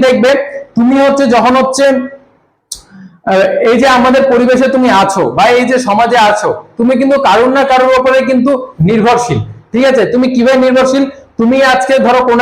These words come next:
একটা জব করো, কিন্তু তুমি কৃষিকাজ জানো না, তার মানে তুমি কৃষকের উপরে নির্ভরশীল। তোমার বাড়ির আসবাবপত্র দরকার, সেগুলো তুমি বানাতে জানো না, তুমি কোনো কামার কুমোর কোনো কিছুর কাছে হচ্ছে নির্ভরশীল, ঠিক আছে? তোমার খাদ্য তৈরি করে দেওয়ার জন্য,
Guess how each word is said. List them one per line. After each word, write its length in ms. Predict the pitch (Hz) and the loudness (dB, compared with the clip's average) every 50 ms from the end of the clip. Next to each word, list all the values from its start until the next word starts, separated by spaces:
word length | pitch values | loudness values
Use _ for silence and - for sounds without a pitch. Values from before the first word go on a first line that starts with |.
| 247 247 | 0 0
একটা 140 | - 247 202 185 | 0 0 0 2
জব 120 | 226 226 226 226 | 0 0 0 0
করো, 160 | 214 180 156 - - - | 0 0 0 -2 -2 -2
কিন্তু 180 | 220 226 233 247 254 | -2 0 0 0 0
তুমি 140 | 247 240 247 247 240 | 0 0 0 0 -2
কৃষিকাজ 360 | 190 - - - - 226 208 220 | -4 -4 -4 -2 -2 -2 0 0
জানো 120 | 202 190 180 165 | -2 -2 -2 -4
না, 40 | 160 - | -2 0
তার 140 | 190 190 208 214 220 | 0 0 2 2 0
মানে 140 | 226 220 233 226 226 | 0 0 0 -2 -2
তুমি 120 | 220 220 208 208 | -4 -4 -4 -4
কৃষকের 320 | 175 143 185 185 196 208 208 202 | -6 -4 -4 -2 0 0 0 0
উপরে 160 | 214 208 214 208 208 | 0 0 0 0 -2
নির্ভরশীল। 400 | 202 185 214 208 208 214 220 226 - - - _ _ _ _ _ _ - | -2 0 -2 -2 -2 -4 -6 -8 -8 -12 -20 _ _ _ _ _ _ -2
তোমার 260 | 220 233 269 277 269 254 226 | 0 2 2 2 2 2 2
বাড়ির 240 | 262 254 262 262 240 190 190 | 2 2 2 2 2 2 2
আসবাবপত্র 580 | 196 - - - 240 - - 247 240 240 240 247 240 208 208 | 2 0 0 -2 -2 -2 0 -2 -2 0 0 0 0 2 2
দরকার, 220 | 214 202 185 180 170 - | 2 2 2 0 0 0
সেগুলো 240 | 196 208 226 240 247 233 240 | 0 0 2 2 0 0 0
তুমি 140 | 240 240 220 185 | 0 0 2 0
বানাতে 280 | 180 175 190 196 208 214 202 | 0 0 0 0 -2 0 0
জানো 140 | 202 196 180 170 | 0 -2 -2 -4
না, 60 | 139 110 - - - _ _ _ - | -4 -6 -8 -12 -20 _ _ _ -4
তুমি 180 | 226 208 240 247 247 247 | -2 0 0 0 0 0
কোনো 160 | 233 226 233 233 233 | 0 0 0 0 2
কামার 300 | 202 190 202 214 226 220 220 226 | 0 0 2 2 0 0 0 -2
কুমোর 260 | 214 208 214 226 208 208 220 | -2 0 0 0 0 0 0
কোনো 140 | 214 214 208 202 | -2 0 0 -2
কিছুর 240 | 208 208 220 214 208 214 | -2 -2 0 -2 0 0
কাছে 180 | 214 208 208 214 214 | 0 0 0 0 0
হচ্ছে 180 | 202 208 214 196 180 | 0 0 -2 -2 -2
নির্ভরশীল, 460 | 160 151 151 185 185 - - 202 208 196 - - - _ _ _ - | -2 -2 -2 -2 -2 -2 -4 -6 -8 -8 -8 -14 -20 _ _ _ -4
ঠিক 120 | 214 220 254 247 | -2 0 0 0
আছে? 140 | 254 220 147 120 - - - - - | 0 0 -2 -2 -4 -8 -12 -8 -4
তোমার 200 | 220 233 262 254 - - - | -2 0 0 0 -2 -2 -2
খাদ্য 280 | 190 302 - 202 208 262 254 254 | -2 0 0 0 0 0 0 2
তৈরি 160 | 254 254 254 254 254 | 0 0 0 0 0
করে 140 | 254 254 254 233 233 | 0 0 2 2 2
দেওয়ার 240 | 233 240 240 226 196 220 | 2 2 2 2 2 0
জন্য, 180 | 233 240 233 | 0 2 2